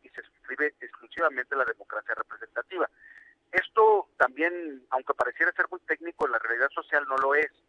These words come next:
porque, pues, si algo hemos visto en los últimos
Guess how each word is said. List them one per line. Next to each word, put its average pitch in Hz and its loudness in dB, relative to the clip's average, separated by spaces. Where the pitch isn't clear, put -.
porque, 117 -4
pues, 113 -10
si 107 -4
algo 135 2
hemos 147 -6
visto - -14
en 113 -6
los - -12
últimos 143 -10